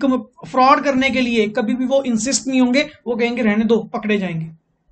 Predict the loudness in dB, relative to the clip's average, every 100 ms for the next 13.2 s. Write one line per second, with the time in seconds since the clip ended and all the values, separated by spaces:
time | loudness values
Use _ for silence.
0 | _ _ 2 4 4 4 2 2 2 4
1 | 4 4 2 2 4 4 4 2 4 2
2 | 0 -4 _ 2 2 2 0 0 0 0
3 | 0 -2 -2 0 0 0 -4 -2 -2 0
4 | -4 -4 -8 -12 _ _ _ _ _ _
5 | _ _ _ 4 4 2 -12 -20 _ -4
6 | 0 0 0 0 0 2 2 2 2 2
7 | 2 0 -4 -2 0 0 -2 0 0 0
8 | 0 0 -2 -6 _ 0 2 2 0 -8
9 | _ -2 -2 -2 -14 _ _ 0 0 -4
10 | -2 0 2 2 2 4 4 4 2 -2
11 | -2 -2 -4 -4 0 2 2 2 2 2
12 | 2 -2 -6 -10 -6 -2 0 0 -2 0
13 | 0